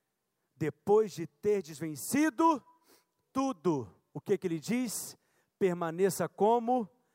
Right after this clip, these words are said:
inabalável. Diga para o seu vizinho: depois de vencer todas as coisas, você vai permanecer inabalável. Fique de pé no seu lugar. Depois de ter desvencido tudo,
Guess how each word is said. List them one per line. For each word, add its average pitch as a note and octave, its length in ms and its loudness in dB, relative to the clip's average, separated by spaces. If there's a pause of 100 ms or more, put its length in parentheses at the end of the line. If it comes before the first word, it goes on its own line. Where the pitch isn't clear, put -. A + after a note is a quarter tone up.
(340)
inabalável. C3+ 1500 -10 (380)
Diga E3+ 200 -8
para D#3+ 120 -12
o - 20 -12
seu E3 140 -8
vizinho: C3+ 260 -10
depois E3+ 420 -2
de D3+ 100 -8
vencer D3 420 -8
todas F3 340 -8
as E3 160 -8
coisas, A2+ 640 -8 (800)
você C#3+ 260 -2
vai D3+ 260 -2
permanecer D#3+ 960 -8 (720)
inabalável. A#2 800 -10 (460)
Fique G#3+ 260 -12
de D3 100 -10
pé C3+ 200 -6
no B2 80 -10
seu C#3 160 -8
lugar. A2+ 420 -16 (2000)
Depois F#3+ 560 -2
de D3+ 160 -6
ter G3+ 320 -2
desvencido D3 720 -10
tudo, B2+ 640 -8